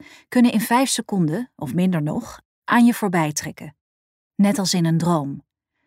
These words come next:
Tien jaren worden in een droom in een tel beleefd. Dus daar zitten we dan.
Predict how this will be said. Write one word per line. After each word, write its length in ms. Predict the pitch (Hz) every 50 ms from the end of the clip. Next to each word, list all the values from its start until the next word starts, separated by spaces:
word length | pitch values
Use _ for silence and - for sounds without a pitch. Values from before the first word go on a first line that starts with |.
| _ _ _ _ _
Tien 260 | _ - 277 277 277 247
jaren 520 | 214 208 202 208 214 196 160 156 160 175
worden 240 | 170 185 196 202 196
in 80 | 185
een 140 | 170 170 170
droom 400 | 165 180 180 202 233 254 262 254 -
in 140 | - 190 170
een 180 | 165 156 151
tel 300 | - - 196 190 190 185
beleefd. 600 | 180 180 170 151 143 - - - - - - - _ _ _ _ _ _ _ _ _ _ _ _ _ _ _ _ _ _ _ _ _ _
Dus 240 | 233 247 240 -
daar 320 | - 233 208 202 202 202 202
zitten 280 | - - 165 - 156
we 80 | 139 156
dan. 340 | - 156 - - - -